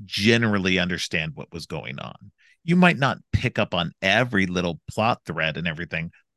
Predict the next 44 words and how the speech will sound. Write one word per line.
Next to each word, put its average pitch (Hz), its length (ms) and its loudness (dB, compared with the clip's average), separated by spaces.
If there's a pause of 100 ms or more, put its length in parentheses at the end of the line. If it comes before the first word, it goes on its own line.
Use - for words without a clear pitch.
(120)
but 117 260 4 (100)
you 123 280 0
would 123 160 0
still 127 340 0
understand 95 500 -4
most 95 320 -4
of 82 100 -8
it. 95 140 -4
And 95 160 0
then 95 80 2
if 92 160 -4
you 92 60 -4
decided 85 380 -6
to 82 40 -14
go, - 160 -10 (100)
"Okay, 127 180 -4
well, 90 180 -4
I'm 117 140 -2
interested 110 500 -2
now 92 200 2
in 90 80 0
some 92 160 -4
of 85 60 -2
that 87 120 -4
other 78 180 -8
stuff, 95 240 -4 (280)
I'll 107 120 0
go 98 120 2
back 85 240 -2
and 87 80 -2
check 85 260 -4
out 98 180 0
some 90 140 -2
of 82 60 -4
that 85 120 -6
stuff," - 200 -8 (360)
then 113 200 4
it 113 80 2
would 98 100 0
just 95 180 -2
kind 92 160 0
of 87 100 -2 (140)
fill 90 220 2
in 87 400 0